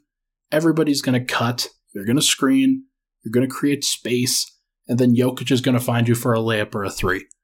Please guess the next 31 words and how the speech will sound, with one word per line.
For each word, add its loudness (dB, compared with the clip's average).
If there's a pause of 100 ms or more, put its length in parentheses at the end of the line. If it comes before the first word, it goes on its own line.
(400)
That's -2
really 0
what 0
it -2
comes 2
down -4
to. -6 (1200)
And 2
it's 0
not 0
that 0
hard. -4 (800)
What 4
is 0
hard -8 (880)
is 2
focusing 0
in 2
on 0
defense -2 (680)
in 4
the 4
calendar 0
year 2
twenty 0
twenty-two, -4 (840)
when 2
the 0
twenty 2
twenty-three -2
playoffs 0